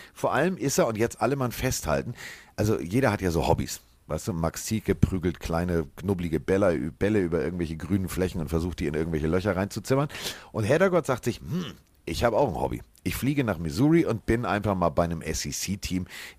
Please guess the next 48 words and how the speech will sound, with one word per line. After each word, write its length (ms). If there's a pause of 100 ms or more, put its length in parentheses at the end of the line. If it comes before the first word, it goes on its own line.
Equipment-Mann.“ 800 (160)
So, 300 (120)
dichter 320
dran 380 (160)
geht 240
es 160
nicht. 220 (240)
Dann 160
ist 140
er 100
noch 180
Eagles-Fan 640 (320)
und 160
das 140
Ganze 280
nicht 240
erst 200
jetzt, 280
sondern 300
schon 220
zu 100
der 220
Zeit, 240
wo 80
es 160 (220)
echt 260
scheiße 320
lief. 240 (380)
Also 220
wirklich 300
scheiße 320
lief. 320
Dann 160
ging's 220
wieder 140
rauf, 200
dann 140
ging's 160
wieder 100
runter, 220
dann 80
ging's 180
wieder 140
rauf, 220
dann 100
ging's 220
wieder 100
runter, 260